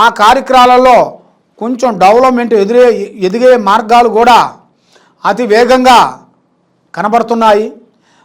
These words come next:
మరి ఈ సంవత్సరంలో ముఖ్యంగా సినీ ఫీల్డ్ వాళ్ళకి కొన్ని అద్భుతమైన ఫీల్డ్ రాబోతున్నాయి.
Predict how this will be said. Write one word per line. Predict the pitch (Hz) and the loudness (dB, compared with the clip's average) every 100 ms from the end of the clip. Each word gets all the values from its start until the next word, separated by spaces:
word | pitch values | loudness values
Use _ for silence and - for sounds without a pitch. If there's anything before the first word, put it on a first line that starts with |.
| _ | _
మరి | 202 240 269 226 156 - _ _ _ - | -2 0 0 -2 -6 -16 _ _ _ -8
ఈ | 240 240 | -6 -2
సంవత్సరంలో | 220 262 - 277 285 277 196 151 - _ _ _ _ - | -2 -4 -4 -2 2 2 2 -2 -14 _ _ _ _ -12
ముఖ్యంగా | 208 214 277 269 262 247 - _ _ _ _ _ - | -8 -4 -2 2 2 0 -4 _ _ _ _ _ -16
సినీ | - 262 285 208 | -6 -2 -2 -2
ఫీల్డ్ | 262 277 254 | -4 0 2
వాళ్ళకి | 247 247 262 233 185 - - _ _ _ _ _ _ - | 2 0 -2 -4 -4 -8 -20 _ _ _ _ _ _ -2
కొన్ని | 254 240 | 0 -2
అద్భుతమైన | 190 262 285 269 262 254 220 170 - _ _ _ _ _ _ _ _ _ _ _ - | -2 -2 0 0 2 2 2 0 -8 _ _ _ _ _ _ _ _ _ _ _ -4
ఫీల్డ్ | 254 294 285 | -2 0 2
రాబోతున్నాయి. | 262 233 226 202 190 151 | 0 0 -2 -4 -6 -8